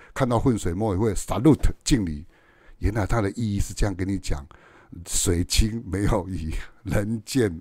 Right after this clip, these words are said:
无敌。好啦，那我今天还是讲这个啦哈。那有人在问，“老师为什么敲这个？”不行啊，因为那个要等下个月才能敲，跟各位委屈一下，<laughs> 那我再敲一下。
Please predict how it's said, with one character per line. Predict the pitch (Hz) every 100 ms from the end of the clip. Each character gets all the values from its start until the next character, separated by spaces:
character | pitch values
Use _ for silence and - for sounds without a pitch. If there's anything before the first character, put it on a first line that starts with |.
| -
无 | 98 104 -
敌。 | - 76 87 - -
好 | 117
啦， | 123 123
那 | 156
我 | 110
今 | -
天 | 127
还 | 127
是 | 139
讲 | - 92
这 | 95
个 | - 90
啦 | 73
哈。 | 87 78 - _ _ _
那 | - 156
有 | 113 104
人 | 110
在 | 131
问 | 131 104
，“老 | 113
师 |
为 | 147
什 | 113
么 | 110
敲 | - 117
这 | 123
个？” | - 90 - _ _ _ _ _ -
不 | 139
行 | 110 104
啊， | 101 110
因 | 120
为 | - 127 110 - - - - _ _ _ _ - - -
那 | 156
个 | 127
要 | 139 135
等 | 110 104
下 | 156 127
个 |
月 | 131
才 | 120 110
能 | 113 110
敲， | - 104 101 - - -
跟 | 135 -
各 | 139
位 | 135 107
委 | 95
屈 | 92 -
一 | 113
下， | 95 123 110 - 104
<laughs> | - -
那 | 139
我 | -
再 | 117 123
敲 | - 117
一 | 113
下。 | 113